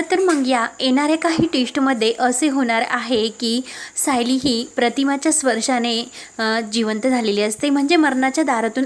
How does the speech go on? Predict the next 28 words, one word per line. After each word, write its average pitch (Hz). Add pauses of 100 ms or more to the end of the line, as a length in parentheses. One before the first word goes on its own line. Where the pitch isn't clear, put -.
आपली 240
सायली 240
परत 214
आलेली 208
असते. 202 (360)
तेव्हा 254
मात्र 247
प्रतिमाला 220
तर 262
खूपच 214
आनंद 208
होतो 214 (300)
आणि 262 (340)
जेव्हा 269
सायली 339
शुद्धीवर 262 (100)
येते 226
तेव्हा 254
ती 254 (280)
"आई" 262 (100)
असा 311 (120)
आवाज, 233 (140)
अ, 233
हाक 247
मारून 226 (400)
प्रतिमा 254
आत्याला 233
बोलावते. 202